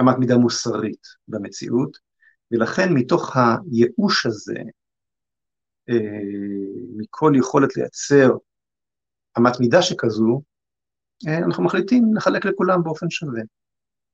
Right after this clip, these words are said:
נשמע יפה. רק שבכל מקום שהדבר הזה קורה, ערך החיים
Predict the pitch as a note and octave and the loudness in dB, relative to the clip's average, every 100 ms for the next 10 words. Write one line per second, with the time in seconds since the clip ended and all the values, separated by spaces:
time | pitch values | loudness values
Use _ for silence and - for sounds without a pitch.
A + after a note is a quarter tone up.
0 | _ - - F3+ G3+ - D#3 _ _ _ | _ -16 -10 -8 -8 -12 -20 _ _ _
1 | _ _ _ _ _ _ _ _ _ _ | _ _ _ _ _ _ _ _ _ _
2 | - A2+ C3+ A#2+ F#3 F#3+ D3+ - C#3 A2+ | -10 -2 -2 0 0 0 -2 -2 -2 -2
3 | A2+ A#2+ A2+ A#2+ A#2 G#2 G#2+ G#2 G2 G#2 | -6 -6 0 2 2 0 -6 -10 -6 -4
4 | - - _ _ _ _ _ _ - D3 | -4 -8 _ _ _ _ _ _ 2 4
5 | D#3 - - - E3+ A3 | 6 4 0 2 4 4